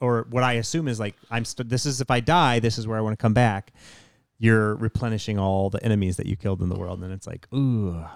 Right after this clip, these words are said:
I did a lot of work there." And now there's just, and I mean, just the way it views at the world, there are shortcuts that are right in front of your face that you don't even know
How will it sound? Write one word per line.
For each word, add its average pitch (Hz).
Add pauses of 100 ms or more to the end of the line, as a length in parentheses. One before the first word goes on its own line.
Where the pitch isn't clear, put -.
(100)
I 90
did 123
a 104
lot 101
of 92
work 117
there." 92 (300)
And 156
now 214
there's 151
just, 131
and 160
I -
mean, 151
just 165
the 160
way 151
it - (260)
views 131
at 120
the 107
world, 120 (580)
there 156
are 139
shortcuts -
that 117
are 110
right 147
in 143
front 139
of 117
your 113
face 107
that 104
you 107
don't 117
even 104
know 92